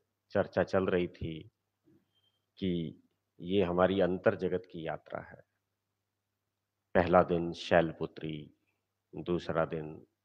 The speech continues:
माँ ब्रह्मचारिणी, तीसरा दिन चंद्रघंटा, चौथा दिन माँ कुष्मांडा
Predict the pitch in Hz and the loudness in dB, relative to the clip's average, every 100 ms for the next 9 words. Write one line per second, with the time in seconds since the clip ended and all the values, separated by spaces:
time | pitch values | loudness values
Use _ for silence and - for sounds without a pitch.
0 | _ _ _ _ _ _ _ _ _ - | _ _ _ _ _ _ _ _ _ -8
1 | 87 87 80 80 82 87 85 - 82 78 | 2 4 4 0 -4 -4 -8 -2 -2 0
2 | 78 78 76 - 80 - 82 78 80 78 | -4 -8 -10 -14 -16 -8 -8 -6 -8 -10
3 | - 92 90 85 76 80 - 78 80 - | -2 -2 0 -4 -6 -8 -6 -6 -6 -12
4 | - 82 - 80 78 78 78 76 85 80 | -10 -10 -8 -8 -8 -6 -6 -6 -10 -12
5 | 82 76 73 78 78 - | -8 -8 -6 -8 -10 -14